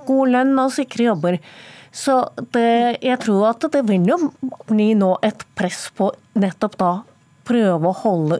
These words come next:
utgifter nede, for at det skal være mest mulig igjen til kommende generasjoner. Og da må man se veldig nøye på hvilken lønnsvekst, om noe, man kan tillate seg i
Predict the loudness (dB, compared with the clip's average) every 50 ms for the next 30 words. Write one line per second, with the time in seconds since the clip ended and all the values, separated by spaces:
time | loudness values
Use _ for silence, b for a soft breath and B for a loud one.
0 | -2 -4 -6 -6 -8 -10 -8 -4 -2 0 0 0 0 0 0 -2 -2 -4 -8 -12
1 | -6 -2 0 0 0 0 -2 -2 -2 0 2 2 0 0 -2 -2 -2 0 2 2
2 | 2 2 2 0 -2 -2 0 0 0 -2 -4 -8 -16 -20 _ -6 -2 0 0 2
3 | 2 2 2 0 0 0 0 0 0 -2 -2 B B B B B B -2 -2 0
4 | 0 0 2 2 2 0 0 -2 -8 -10 -10 -6 -2 0 0 2 2 2 2 2
5 | 2 2 2 2 2 0 0 -2 -4 -2 -2 0 0 0 -2 -2 -2 -2 -2 -2
6 | -2 B B B B B -2 0 0 -2 -2 -4 -4 -4 -4 -6 -10 -12 -14 -8
7 | -2 0 0 2 2 2 2 2 2 0 0 0 -2 -4 -4 _ -2 -2 -2 0
8 | -2 -2 0 0 -2 -2 -2 -4 -2 -2 -2 -2 -2 -2 -4 -2